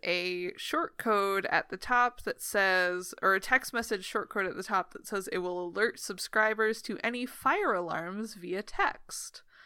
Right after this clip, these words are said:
And if you text the account, it says, "Fight or fade, registered, we'll alert you if there's a fire." Um, and at the bottom of the page, they find an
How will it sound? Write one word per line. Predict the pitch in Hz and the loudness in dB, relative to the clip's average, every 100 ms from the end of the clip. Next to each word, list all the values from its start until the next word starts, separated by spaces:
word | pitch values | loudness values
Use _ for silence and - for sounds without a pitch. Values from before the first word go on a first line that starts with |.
| - - - _ - | -20 -20 -20 _ -4
And | 196 | 0
if | 190 - | 0 -2
you | 202 | -8
text | - 233 247 - - - - _ _ _ _ _ _ | 2 2 2 -6 -12 -12 -16 _ _ _ _ _ _
the | 214 208 202 190 185 190 - _ _ | -6 -4 -4 -6 -4 -4 -4 _ _
account, | 202 - - 302 294 - | -8 -2 2 2 2 0
it | 214 - | -2 0
says, | 226 202 196 196 | 4 6 6 2
"Fight | 208 - 311 | -2 2 4
or | - 262 | 4 2
fade, | - 220 170 170 | 4 4 2 -2
registered, | 196 220 269 262 277 262 262 240 | 0 0 0 -4 0 2 2 -2
we'll | 185 196 190 190 | -4 -2 0 0
alert | 214 294 | 2 0
you | 240 214 | 0 0
if | 214 - | 0 0
there's | 170 196 | -4 -4
a | 233 | -2
fire." | 339 453 - - - _ _ _ _ - - _ _ _ _ - | 0 2 0 -4 -8 _ _ _ _ -14 -14 _ _ _ _ 6
Um, | 196 185 175 | 8 8 4
and | 190 | 2
at | 165 190 - 190 | 6 4 4 -4
the | 202 190 190 | -6 -6 -8
bottom | - 214 240 262 269 254 | 2 6 6 4 0 0
of | 220 202 | -2 0
the | 190 | 2
page, | 226 208 202 202 - | 2 2 -2 -4 -4
they | 190 | -4
find | 202 196 185 185 | 0 0 0 -2
an | 185 | -6